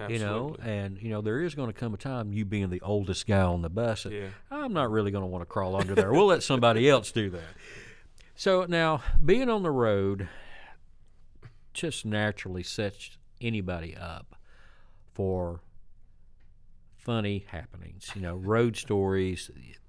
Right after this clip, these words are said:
Speaker 1: the things that you have to be there to see, to believe.
Speaker 2: Mm-hmm.
Speaker 1: And you've traveled with the Inspirations long enough to know that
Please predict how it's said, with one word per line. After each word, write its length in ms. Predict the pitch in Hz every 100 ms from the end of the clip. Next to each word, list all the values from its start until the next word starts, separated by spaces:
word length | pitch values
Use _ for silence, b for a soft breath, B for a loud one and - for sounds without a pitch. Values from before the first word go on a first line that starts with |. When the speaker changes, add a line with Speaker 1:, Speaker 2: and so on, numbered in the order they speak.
| -
Speaker 1:
the 100 | 101
things 400 | - 123 123 110
that 200 | 110 95
you 140 | 95 87
have 340 | - 185 -
to 100 | -
be 300 | 113 101 107
there 360 | 104 101 98 95
to 180 | - 95
see, 580 | - - 104 95 95 92
to 120 | - 95
believe. 760 | 87 82 87 78 69 - -
Speaker 2:
Mm-hmm. 160 | 98 87 107 123 B B -
Speaker 1:
And 160 | 85
you've 180 | 90 165
traveled 380 | - 170 147 123
with 120 | 117
the 120 | 107
Inspirations 760 | 107 98 - 95 95 92 95 87
long 300 | 92 101 95
enough 260 | 92 90 -
to 100 | 90
know 240 | 90 85
that 160 | 80